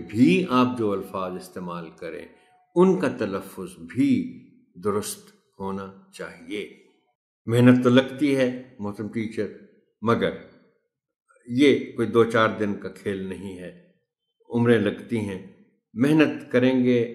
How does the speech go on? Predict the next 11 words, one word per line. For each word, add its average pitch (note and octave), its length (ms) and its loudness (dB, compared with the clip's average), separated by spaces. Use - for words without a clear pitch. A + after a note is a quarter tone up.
लुगत B2 420 6
बीनी A#2+ 360 10
जारी G#2 320 2
रखेंगे G2 540 -6
तो G#2+ 100 -2
पूरी C#3+ 260 6
की A#2+ 140 -4
पूरी C#3+ 280 6
ज़ुबान F#2+ 440 0
पर G2 300 -2
आपको F2+ 420 -8